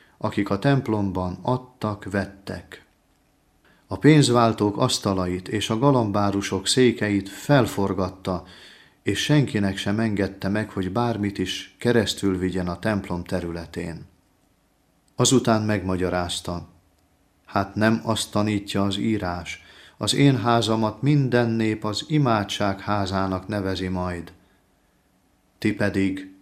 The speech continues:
rablók barlangjává tettétek." Amikor a főpapok és az írástudók értesültek erről, azon tanakodtak,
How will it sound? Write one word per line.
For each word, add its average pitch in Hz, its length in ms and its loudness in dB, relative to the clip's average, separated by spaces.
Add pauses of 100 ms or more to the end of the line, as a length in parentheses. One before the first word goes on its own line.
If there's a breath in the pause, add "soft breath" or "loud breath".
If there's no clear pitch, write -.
(360)
rablók 113 760 4
barlangjává 92 1120 0
tettétek." - 1000 -12 (1700)
Amikor 98 380 -2
a 90 60 -4
főpapok 131 640 4
és 98 180 0
az 92 220 -2
írástudók 101 840 2
értesültek 104 800 2
erről, 110 580 0 (380 loud breath)
azon 139 400 6
tanakodtak, 104 920 0